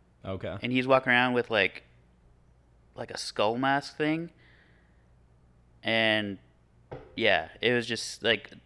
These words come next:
Speaker 2: it set it up to be so awesome, but then it just went kinda downhill from there.
Speaker 1: Mm, right.
Speaker 2: But, like, that's the thing with, they always, like, you could just,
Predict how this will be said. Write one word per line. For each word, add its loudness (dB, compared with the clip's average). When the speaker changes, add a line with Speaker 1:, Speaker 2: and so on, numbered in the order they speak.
Speaker 2:
it -2
set 4
it 0
up 0
to -16
be -6
so 0
awesome, 0
but -2
then 2
it -4
just -12
went -18
kinda -8
downhill -4
from -10
there. -6
Speaker 1:
Mm, -10
right. -12
Speaker 2:
But, 8
like, 4
that's 2
the -2
thing 2
with, 0
they 2
always, 2
like, 4
you -4
could 0
just, 2